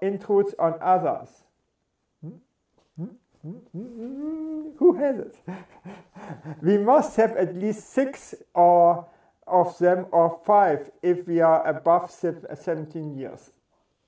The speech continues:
old. What to do? I don't say to you. Okay. H D H D is highly treatable. With stimulant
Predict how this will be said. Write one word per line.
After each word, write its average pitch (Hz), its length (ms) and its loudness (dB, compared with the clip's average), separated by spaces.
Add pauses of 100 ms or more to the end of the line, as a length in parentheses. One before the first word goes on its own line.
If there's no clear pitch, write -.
(180)
old. - 340 -8 (1700)
What 135 260 -10
to 147 80 -12
do? 135 160 -18 (2000)
I 240 80 -6
don't 254 320 -14
say 262 260 -10
to 254 60 -16
you. 226 260 -16 (440)
Okay. - 220 -6 (380)
H 302 280 4
D 247 80 -2
H 208 260 4
D 233 60 -2
is 190 280 0 (160)
highly 220 500 2
treatable. 196 640 -2 (440)
With 190 220 4
stimulant 220 800 0